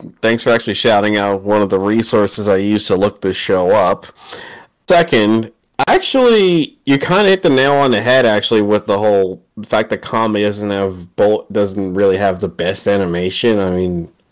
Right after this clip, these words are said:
obviously, but also it's bog standard nineties style, which is already, it feels weirdly, it feels weirdly, um, controversial in a way. I'm gonna explain it.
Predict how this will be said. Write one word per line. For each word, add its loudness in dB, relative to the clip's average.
obviously, 2
but 4
also 2
it's -10
bog 2
standard 4
nineties 0
style, 2
which 0
is -4
already, 0
it -10
feels 2
weirdly, 0
it -6
feels 4
weirdly, 4
um, 0
controversial 0
in 2
a 4
way. 2
I'm 0
gonna 2
explain -2
it. -6